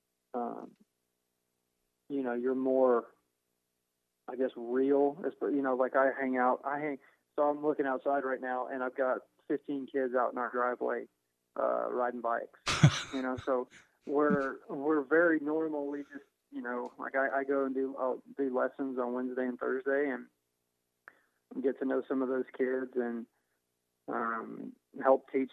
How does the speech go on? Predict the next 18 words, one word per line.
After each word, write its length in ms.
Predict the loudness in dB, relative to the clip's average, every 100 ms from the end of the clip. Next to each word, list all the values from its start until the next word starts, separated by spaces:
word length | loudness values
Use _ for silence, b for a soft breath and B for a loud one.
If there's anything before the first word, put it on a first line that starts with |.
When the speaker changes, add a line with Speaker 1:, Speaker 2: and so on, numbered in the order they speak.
| -2
Speaker 1:
them, 420 | 0 0 0 -4 -12 _ -10
and, 520 | -6 -4 -2 -4 -6 -10 _ _ _ -4
but 120 | 4
also 640 | 4 4 2 0 2 0 -4 _ _ _ _ _
gives, 200 | -2 -2 -2
gives 220 | -2 -2 0
you 100 | -4
a 40 |
chance 260 | -2 -4 -4
to 80 | -4
talk 240 | -2 -2
about 240 | 2 0 0
Christ 380 | 0 0 0 -4
and 120 | -8
to 140 | -6 -8
impact 360 | -4 0 0 -2
someone's 320 | -4 -4 -4
life 320 | 0 0 0